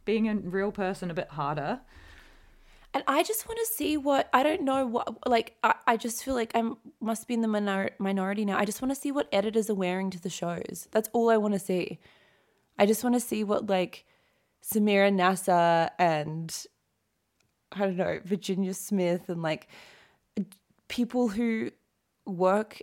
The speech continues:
Speaker 2: at mag-, like, Jess Will, like, I just wanna see what stylists and writers and cool people that work at magazines who are wearing their own clothes are wearing. No one ever photographs those people anymore. Apart from, like, the superstar ones like Gabriella Creefer Johnson.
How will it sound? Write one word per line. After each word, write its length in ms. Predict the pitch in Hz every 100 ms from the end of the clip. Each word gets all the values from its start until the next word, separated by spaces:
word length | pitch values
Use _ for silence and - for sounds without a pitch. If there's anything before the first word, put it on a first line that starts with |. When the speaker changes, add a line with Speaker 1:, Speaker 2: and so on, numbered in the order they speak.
| -
Speaker 2:
at 160 | 196
mag-, 220 | 190 175 190
like, 160 | 180
Jess 280 | 196 214 -
Will, 380 | 180 196 190 185
like, 220 | 185 -
I 60 | 202
just 180 | 214 254
wanna 140 | 262
see 260 | - 240 233
what 260 | 220 -
stylists 840 | - - 185 185 196 190 196 - -
and 360 | 190 185 185 175 -
writers 640 | 175 160 175 170 160 156 -
and 220 | 170 175
cool 200 | - 180
people 360 | - 185 175 175
that 100 | -
work 320 | 170 165 -
at 100 | 185
magazines 640 | 185 165 175 170 156 151 147
who 140 | 165
are 40 | 160
wearing 260 | 160 160
their 200 | 160 -
own 220 | 165 156
clothes 720 | 151 - 147 104 - - - - -
are 60 |
wearing. 460 | 170 151 113 - - _ _ _ _ _ _ _
No 240 | 196 202
one 220 | 214 269 -
ever 180 | 214 233
photographs 680 | 233 247 262 247 208 202 -
those 220 | 202 196
people 320 | - 190 190
anymore. 580 | - 170 160 - - 185 - _ - - _ _ _ _ _ - _ _ _
Apart 240 | - 214 190
from, 100 | 214
like, 180 | 190 -
the 80 |
superstar 520 | - 185 185 - 170 165
ones 200 | 160 160
like 180 | -
Gabriella 400 | 165 160 165 160
Creefer 320 | 156 165 156 160
Johnson. 640 | 147 - - - -